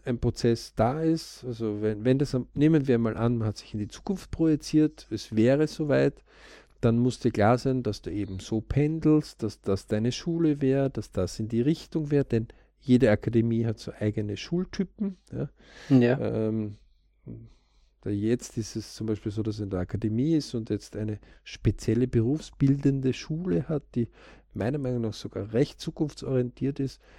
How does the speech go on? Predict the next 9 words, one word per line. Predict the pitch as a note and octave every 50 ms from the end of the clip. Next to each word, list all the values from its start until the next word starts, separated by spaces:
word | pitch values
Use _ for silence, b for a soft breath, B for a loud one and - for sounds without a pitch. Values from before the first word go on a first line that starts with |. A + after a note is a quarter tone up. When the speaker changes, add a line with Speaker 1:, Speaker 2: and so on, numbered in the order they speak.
| b b b b b - - - -
Speaker 1:
äh, | A#2 A2+ G#2+ G#2+ G#2+
was | G#2+ G2 -
eher | - A#2 A#2
in | A2+ A2
den | G#2+ G#2 G2+
kaufmännischen | - - B2 D3 - - - D3 C#3 C3+ C3 - - C3
Bereich | - C3 B2 - A2 A2 A#2 A#2 -
hineingeht, | - C3 B2 A2+ A2 A2+ A#2 A#2+ A#2+ A#2+ - - A#2+ A#2 A#2 A#2 - - _ -
der | G#2 G2+ G2+ G#2+ A2